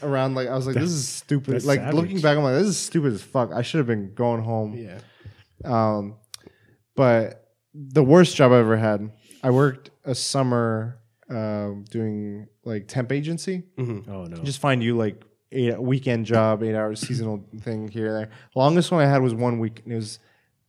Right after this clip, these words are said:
Speaker 1: the one week of hell. I was a telemarketing <sighs> caller.
Speaker 3: Yeah, it's bad.
Speaker 1: Never, ever again.
Speaker 3: <laughs>
Speaker 1: Ever. It was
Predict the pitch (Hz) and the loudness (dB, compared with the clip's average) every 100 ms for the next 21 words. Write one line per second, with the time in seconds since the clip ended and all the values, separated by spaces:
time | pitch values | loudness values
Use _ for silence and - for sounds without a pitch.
0 | _ _ _ 123 120 123 135 143 135 110 | _ _ _ -6 0 4 4 4 0 -4
1 | 101 113 101 95 - _ _ _ _ _ | -6 -8 -8 -10 -16 _ _ _ _ _
2 | _ _ _ - 123 131 139 127 117 110 | _ _ _ 0 4 6 4 2 -2 -2
3 | 110 135 127 113 107 - 104 98 92 - | -2 0 2 2 -2 -4 -8 -10 -14 -14
4 | - - - - - - 113 101 95 107 | -8 -6 -4 -6 -8 0 0 0 -4 -10
5 | _ _ _ _ _ 95 - _ _ - | _ _ _ _ _ -20 -20 _ _ -20
6 | - - 139 135 151 156 156 180 185 185 | -20 -12 -4 4 8 8 8 8 6 2
7 | - _ _ _ - 190 156 135 127 113 | -8 _ _ _ 6 8 8 8 4 0
8 | 101 - - - - - 151 - - 131 | -6 -8 -12 -16 -16 -12 -12 -12 -6 4
9 | 165 117 104 92 - 160 165 143 | 4 4 -2 -4 0 2 2 0